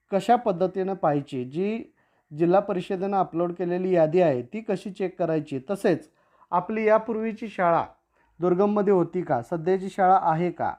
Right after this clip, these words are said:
ह्या सर्व डिटेल्स एकाच व्हिडिओमध्ये अगदी सहजपणे पाहणार आहोत. तर चला, वेळ न दवडता आपण आपला व्हिडिओ सुरू करूयात. यामध्ये प्रथम Chrome ब्राउझर ओपन करा. यामध्ये नवीन विंडो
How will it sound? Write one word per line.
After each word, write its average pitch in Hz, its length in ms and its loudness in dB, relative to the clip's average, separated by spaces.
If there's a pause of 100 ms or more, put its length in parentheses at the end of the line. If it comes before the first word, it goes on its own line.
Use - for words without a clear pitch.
(120)
ह्या 185 180 -2
सर्व 240 380 -2
डिटेल्स 190 580 0 (440)
एकाच 202 380 0
व्हिडिओमध्ये 165 640 2 (180)
अगदी 170 240 -4
सहजपणे 165 540 -4
पाहणार 131 340 -2
आहोत. 104 160 -4 (480)
तर 202 80 2
चला, 214 460 4
वेळ 196 320 0
न 202 100 0
दवडता 180 440 2
आपण 165 380 0
आपला 165 260 -2
व्हिडिओ 156 320 0
सुरू 147 280 -4
करूयात. 113 380 -6 (560)
यामध्ये 214 440 4
प्रथम 214 460 -4 (140)
Chrome 220 260 0
ब्राउझर 185 340 2
ओपन 180 320 -2
करा. 165 260 0 (1500)
यामध्ये 208 420 2
नवीन 214 360 0
विंडो 190 460 2